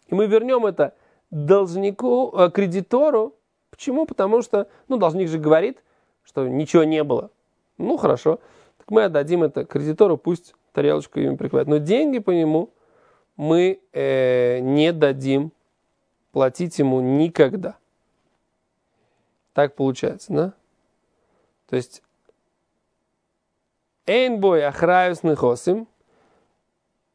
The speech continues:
взыскать по этому документу мы никогда не взыщем, да?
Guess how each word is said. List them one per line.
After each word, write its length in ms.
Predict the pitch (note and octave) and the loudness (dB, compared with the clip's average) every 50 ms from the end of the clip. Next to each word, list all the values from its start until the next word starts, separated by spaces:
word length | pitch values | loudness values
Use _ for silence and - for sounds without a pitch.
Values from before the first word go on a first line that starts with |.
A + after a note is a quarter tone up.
| _ _ _ _ _ _ _ _ _ _ _ _ _ _ - | _ _ _ _ _ _ _ _ _ _ _ _ _ _ -10
взыскать 540 | D3+ D3+ D#3 G3+ G3 - - C#4 D4 D4+ D4 | -6 -2 -2 -2 -2 0 2 2 2 4 2
по 60 | B3 | 2
этому 200 | A3+ G#3 G#3+ G#3+ | 0 0 0 -2
документу 300 | G#3 F#3+ G3+ A#3 G#3 F#3+ | -2 0 0 0 0 0
мы 80 | G3 G3 | -2 -2
никогда 360 | G3 F#3+ F#3+ F#3+ G3+ G#3 G3+ | 0 2 2 2 2 2 0
не 100 | F#3+ E3+ | -2 -2
взыщем, 480 | D3 C#3+ C#3+ C3 - - - D#3 D3 | -2 -4 -6 -6 -8 -8 -10 -10 -4
да? 200 | C#3 D#3 F#3 F#3+ | -2 -2 -2 -2